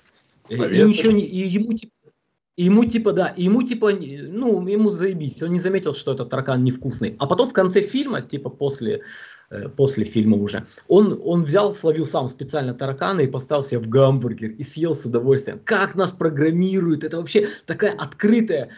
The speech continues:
Speaker 1: открытая прошивка, я вообще угораю. Они реально людей держат за тупую, за тру-, тупых биороботов, которых достаточно попрошивать и всё, и они будут кушать и тараканов, и насекомых, что угодно.
Speaker 2: Тут, Виталий,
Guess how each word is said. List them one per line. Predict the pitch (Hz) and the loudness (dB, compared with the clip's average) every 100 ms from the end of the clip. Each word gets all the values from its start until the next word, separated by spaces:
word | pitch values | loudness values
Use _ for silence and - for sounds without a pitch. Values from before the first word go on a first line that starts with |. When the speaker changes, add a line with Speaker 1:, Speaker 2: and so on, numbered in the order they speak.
| _ | _
Speaker 1:
открытая | 135 - 233 226 175 | -14 -6 -2 0 0
прошивка, | 170 160 - 247 247 226 - | -2 -6 -2 0 0 0 -2
я | 127 147 | -2 -2
вообще | 175 196 247 | -4 -6 -2
угораю. | 214 160 202 214 160 143 | 0 2 0 2 0 0
Они | 175 | 0
реально | 190 214 226 196 | 4 4 4 2
людей | 175 156 170 | -2 -4 -6
держат | 123 190 202 143 | 2 2 2 -4
за | 143 | -14
тупую, | - 139 - 196 165 - - | -16 -18 -6 -2 -2 -6 -12
за | 131 131 | -10 -8
тру-, | 139 170 151 _ | -8 -10 -14 _
тупых | 160 175 156 | -2 0 4
биороботов, | 139 147 196 262 220 127 - - | 4 6 4 4 0 -2 -12 -16
которых | - 214 202 | -6 2 2
достаточно | 170 175 208 208 - | 0 -6 -6 -6 -8
попрошивать | 175 170 180 165 - 185 240 320 240 | -6 -6 -6 -6 -6 -2 -2 -4 -8
и | |
всё, | 226 - 233 | -10 0 4
и | 185 | 6
они | 208 247 | 4 2
будут | 294 226 - | -4 -8 -8
кушать | 233 240 | -8 -6
и | |
тараканов, | 226 233 226 240 240 226 220 | 0 2 2 0 0 0 0
и | |
насекомых, | 208 208 214 226 202 - | 0 0 0 2 2 0
что | 208 | 0
угодно. | 208 170 117 - - _ _ _ _ _ | 2 0 0 -2 -14 _ _ _ _ _
Speaker 2:
Тут, | 135 131 | -4 0
Виталий, | 151 180 120 | 2 2 0